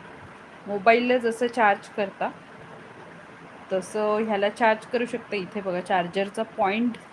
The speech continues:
दिलेला आहे, तर ह्याच्यासाठी ही अशी वायर दिलेली आहे त्यांनी.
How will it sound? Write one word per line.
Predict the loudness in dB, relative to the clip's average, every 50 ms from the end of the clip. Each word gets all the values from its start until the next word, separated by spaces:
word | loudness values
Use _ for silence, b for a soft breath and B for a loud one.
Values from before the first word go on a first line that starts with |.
| -12 -10
दिलेला | -8 -4 -2 -2 -2 0 0 -2
आहे, | -2 -4 -4 -6 -8 -8 -10 -14 -20 -20 -20 -20 -20 -20 -20 -20 -20 -20 -20 -20 -4 -4
तर | -2 0
ह्याच्यासाठी | 0 0 0 0 0 -2 -4 -2 -2 -2 -4 -4 -6 -10 -10 -8 -6 -4 -4 -4 -4 -4 -6 -6 -8 -12 -18 -18 -18 -18 -20 -20 -20 -20 -20 -20 -20 -20 -20 -20 -20 -20 -20 -20 -20 -20 -20 -18 -20 -18 -18 -20 -20 -20 -20 -20 -20 -20 -20 -20 -20 -20 -20 -20 -20 -20 -20 -20 -20 -20 -14 -8
ही | -4 -4
अशी | -4 -4 -4 -6 -8 -2
वायर | 2 4 4 6 6 6 4 4 2
दिलेली | 0 -4 -4 0 0 -2 0 2 2
आहे | 2 2 2 0 -4
त्यांनी. | -4 -4 -4 -4 -4 -6